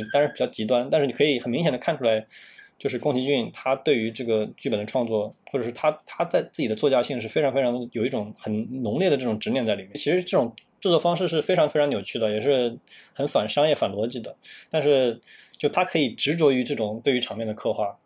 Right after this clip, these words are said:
让他投入大量的感情，所以说这种就是成为他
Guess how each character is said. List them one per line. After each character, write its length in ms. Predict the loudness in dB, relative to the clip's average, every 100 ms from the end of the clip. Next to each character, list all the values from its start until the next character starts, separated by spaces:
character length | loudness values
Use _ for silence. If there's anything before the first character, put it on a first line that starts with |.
| _
让 140 | 2
他 60 | 2
投 180 | 2 0
入 80 | 2
大 140 | 4
量 100 | 2
的 80 | 0
感 160 | -2
情， 240 | -4 -10 -16 -18 -20 -20 _
所 160 | -2
以 60 | -2
说 340 | 0 0 -2 -4 -14 -16 _
这 100 | -6
种 220 | -2 -2 -4
就 100 | -4
是 140 | -4
成 200 | -4 -4
为 180 | -4 -6
他 460 | -6 -2 2 0